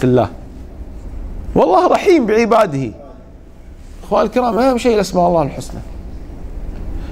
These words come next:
إذا أنت عندك يقين وعندك علم بأسماء الله الحسنى، والله لانصلحت الأمور. لكن بسبب جهلنا في أسماء الله سبحانه وتعالى وتفريطنا وغفلتنا،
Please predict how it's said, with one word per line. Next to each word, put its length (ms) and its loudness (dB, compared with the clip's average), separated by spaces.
إذا 220 6
أنت 160 4
عندك 460 2
يقين 540 2
وعندك 480 0
علم 340 2
بأسماء 580 2
الله 220 6
الحسنى، 560 0
والله 240 4
لانصلحت 600 2
الأمور. 340 -2
لكن 300 4
بسبب 400 4
جهلنا 580 2
في 160 4
أسماء 300 2
الله 220 4
سبحانه 320 0
وتعالى 500 2
وتفريطنا 840 2
وغفلتنا، 880 2